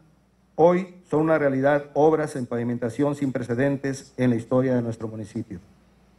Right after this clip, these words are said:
Por cierto, les comparto que hace escasos días arrancamos un ambicioso programa de bacheo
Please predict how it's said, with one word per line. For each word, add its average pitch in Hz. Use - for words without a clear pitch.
Por 135
cierto, 147
les 127
comparto 165
que 156
hace 156
escasos 151
días 185
arrancamos 143
un 160
ambicioso 147
programa 131
de 131
bacheo 156